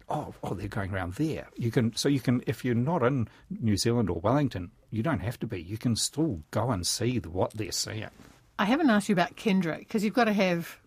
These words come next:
Speaker 2: you know, someone you hate in a story like this, and we don't
Speaker 1: Mm.
Speaker 2: like him from the start, and we know that he is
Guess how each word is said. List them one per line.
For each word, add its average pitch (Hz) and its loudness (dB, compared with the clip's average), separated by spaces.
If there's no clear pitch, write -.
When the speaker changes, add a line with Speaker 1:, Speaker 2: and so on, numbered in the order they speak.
Speaker 2:
you 196 -2
know, 175 -4
someone 180 4
you 170 4
hate 180 0
in 160 -2
a 156 -2
story 160 -2
like - -4
this, 175 -4
and 180 2
we 202 4
don't 170 2
Speaker 1:
Mm. 170 -2
Speaker 2:
like 175 -2
him 170 -2
from 165 0
the 160 -2
start, 170 -4
and 170 -2
we 165 2
know 165 4
that - -6
he 175 2
is 170 -2